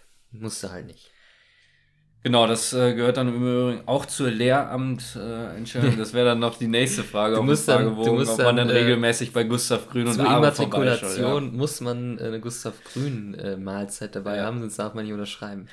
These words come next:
Speaker 2: Es ist mittlerweile schon eine relativ lange Liste, die man als
Speaker 1: <laughs>
Speaker 2: Lehramtsstudent hier in Münster ausfüllen muss, aber das, äh, lässt sich alles einrichten. Mitglied bei den Grünen muss man auch sein.
Speaker 1: So, oder bei Volt. Genau.
Speaker 2: <laughs>
Speaker 1: Oder bei den Lin-,
Speaker 2: Ja.
Speaker 1: bei den Linken, bei den
Speaker 2: Die,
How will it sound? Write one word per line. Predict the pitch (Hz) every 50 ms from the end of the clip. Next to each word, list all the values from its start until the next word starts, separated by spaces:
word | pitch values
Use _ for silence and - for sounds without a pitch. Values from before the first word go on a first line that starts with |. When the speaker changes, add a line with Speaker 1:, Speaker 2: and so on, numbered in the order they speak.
| - -
Speaker 2:
Es | 113 -
ist | 139 147 135
mittlerweile | 170 165 165 151 139 147 151 151 135
schon | 131 156 147
eine | 147 139
relativ | 139 139 143 139 - 143 131
lange | 139 139 139 139 143
Liste, | 135 147 165 - - - 151
die | 127 117
man | 107 107 110 104
als | 104 104 101 -
Speaker 1:
<laughs> | -
Speaker 2:
Lehramtsstudent | - 110 107 107 117 107 - - - 117 104 110 110 110 107 107
hier | 107 107
in | 104 104
Münster | 98 104 104 104 - - - 107 104 104
ausfüllen | 107 110 - - - 113 110 107
muss, | 113 123 151 156 170
aber | 120 117 117 120 120 120
das, | 117 117 113 - - - -
äh, | 123 117 113 110 110 110
lässt | 110 110 110 110 -
sich | - 104 101 98
alles | 104 101 98 -
einrichten. | - 95 104 104 101 98 101 - - - 98 - - - - - _
Mitglied | - 131 131 131 165 165 165 160
bei | 147 135
den | 127 123 117 110
Grünen | 107 117 123 131
muss | 139 147 151
man | 156 143
auch | 147 131 110
sein. | - - - - - - - - - - - _ _ _ _ -
Speaker 1:
So, | - - - 117 101
oder | - 104 107 120
bei | 123 147 151 139 123
Volt. | 120 110 101 92 - - - - - - -
Genau. | 127 113 107 101
Speaker 2:
<laughs> | -
Speaker 1:
Oder | - 151 156 - -
bei | - 170 143 143
den |
Lin-, | 139 220 - -
Speaker 2:
Ja. | 254 254
Speaker 1:
bei | - - -
den | - 262 -
Linken, | 294 285 233 214 202 175 - -
bei | - 110
den | -
Speaker 2:
Die, | 143 156